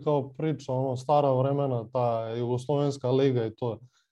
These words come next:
Mislim da je tu, brate, mnogo stvorena fama, jer, brate,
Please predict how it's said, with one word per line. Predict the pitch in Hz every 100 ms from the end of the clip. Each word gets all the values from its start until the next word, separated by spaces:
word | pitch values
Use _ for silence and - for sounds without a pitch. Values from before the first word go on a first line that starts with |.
| _ _ _ _
Mislim | 113 131 131
da | 147
je | 143
tu, | 160
brate, | 151 156 156
mnogo | 151 160 156
stvorena | 156 160 165 156 139 127
fama, | 151 160 170 165 139 123 - _ _ _ -
jer, | 113 120
brate, | 131 151 139